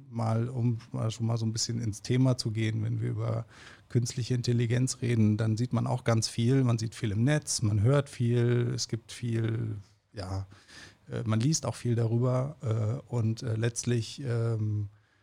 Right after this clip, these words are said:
ist es aber ganz wichtig, immer das Ganze ein bisschen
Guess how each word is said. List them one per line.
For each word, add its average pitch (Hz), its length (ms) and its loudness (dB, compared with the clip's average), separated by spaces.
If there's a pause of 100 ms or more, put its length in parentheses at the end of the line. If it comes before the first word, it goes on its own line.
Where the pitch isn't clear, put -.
(200)
ist 107 120 -4
es - 80 -2
aber 113 160 2
ganz 113 200 0
wichtig, 117 300 -4
immer 117 460 0
das - 260 -2
Ganze 120 500 0
ein 110 80 0
bisschen 110 600 -2